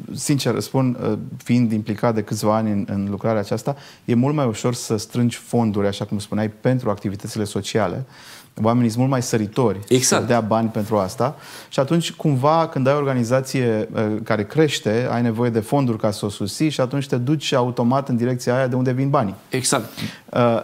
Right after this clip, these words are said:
Speaker 1: dar noi vrem să păstrăm echilibrul și să fie foarte clar, întotdeauna, uh, facem foarte clar lucrul acesta.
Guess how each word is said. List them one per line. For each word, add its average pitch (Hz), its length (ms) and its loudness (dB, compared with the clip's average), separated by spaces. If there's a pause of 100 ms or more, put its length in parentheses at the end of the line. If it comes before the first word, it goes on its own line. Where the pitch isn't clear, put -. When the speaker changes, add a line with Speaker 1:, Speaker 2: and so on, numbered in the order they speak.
(220)
Speaker 1:
dar 131 180 2
noi 135 440 2
vrem 170 120 2
să 160 140 -2
păstrăm 151 320 0
echilibrul 135 540 0
și 127 160 -4
să 120 160 -2
fie 139 280 -2
foarte 156 500 0
clar, 131 300 0
întotdeauna, 127 760 0
uh, 107 280 -2 (160)
facem 123 280 -2
foarte 165 260 0
clar 135 200 0
lucrul 110 220 -2
acesta. 104 400 -4